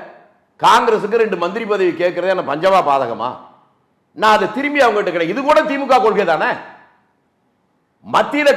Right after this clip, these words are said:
காங்கிரஸ் ஆட்சி வரும்போது திமுக மந்திரி பதவி கேக்குதா இல்லையா? அதுக்கு நாங்க கொடுக்கறோமா இல்லையா? அதே இப்படி திரும்பி கேட்கிறோம், தமிழ்நாட்டுல அவங்க ஆட்சியில் இருக்கும்போது எங்களுக்கு ரெண்டு மந்திரி பதவி கொடுன்னு. ஆனா ரெண்டு கூட கொடுக்க வேணாம், ஒண்ணே ஒண்ணு, நீங்க இளங்கோவனுக்கு கூட கொடுங்க,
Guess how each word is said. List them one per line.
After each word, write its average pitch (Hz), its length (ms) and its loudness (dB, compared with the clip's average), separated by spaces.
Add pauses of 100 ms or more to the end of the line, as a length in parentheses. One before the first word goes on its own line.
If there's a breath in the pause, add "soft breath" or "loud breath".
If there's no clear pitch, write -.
காங்கிரஸ் 247 360 4
ஆட்சி 214 200 0
வரும்போது 196 400 0 (400)
திமுக 262 380 0
மந்திரி 233 180 -2
பதவி 208 220 4
கேக்குதா 196 300 2
இல்லையா? 180 200 2 (800)
அதுக்கு 240 220 0
நாங்க 196 220 -2
கொடுக்கறோமா 226 400 2
இல்லையா? 151 220 0 (680)
அதே 240 260 2 (120)
இப்படி 269 280 -4
திரும்பி 285 220 -2
கேட்கிறோம், 226 380 0 (260)
தமிழ்நாட்டுல 254 420 4
அவங்க 220 160 4
ஆட்சியில் 226 240 2
இருக்கும்போது 214 280 2
எங்களுக்கு 208 220 -2
ரெண்டு 185 140 -4
மந்திரி 196 200 -4
பதவி 175 160 -2
கொடுன்னு. 139 280 -8 (300)
ஆனா 214 180 2
ரெண்டு 240 160 -4
கூட 262 180 4
கொடுக்க 208 220 0
வேணாம், 185 240 0 (220)
ஒண்ணே 247 200 2 (120)
ஒண்ணு, 190 160 -2 (240)
நீங்க 220 160 2 (260)
இளங்கோவனுக்கு 240 400 4
கூட 233 160 4
கொடுங்க, 147 240 -2